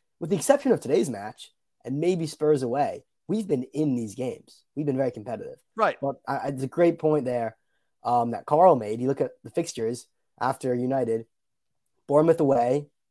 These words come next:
Speaker 1: West Ham home, Everton away, Leeds home, Villa away. Those next five matches, now, with the caveat that these teams are fighting for their lives,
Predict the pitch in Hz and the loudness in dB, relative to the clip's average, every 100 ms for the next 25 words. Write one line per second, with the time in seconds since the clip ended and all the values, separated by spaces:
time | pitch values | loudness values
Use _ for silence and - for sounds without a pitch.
0 | _ 131 151 - 156 127 123 120 135 151 | _ -4 -4 -4 -4 -2 -2 -2 -4 -8
1 | _ _ _ _ _ 120 131 127 131 117 | _ _ _ _ _ -8 -8 -6 -4 -2
2 | 113 113 120 120 _ _ _ _ _ _ | -2 -2 -6 -12 _ _ _ _ _ _
3 | 123 123 110 113 110 120 127 _ _ _ | -4 -4 -4 -8 -6 -8 -10 _ _ _
4 | 120 131 120 113 113 98 - _ _ _ | -4 -2 0 -2 -2 -4 -14 _ _ _
5 | _ _ _ _ _ - 185 196 202 - | _ _ _ _ _ 0 2 4 2 4
6 | 165 156 147 165 - 107 123 117 - 143 | 4 4 0 -2 -4 -8 -6 -4 -4 -6
7 | 143 143 - 202 170 123 120 135 - 165 | -6 0 2 4 2 0 -4 -8 -4 -2
8 | 123 117 131 131 113 107 110 127 95 78 | 0 -2 -2 -4 -6 -8 -2 -2 -4 -10
9 | - | -18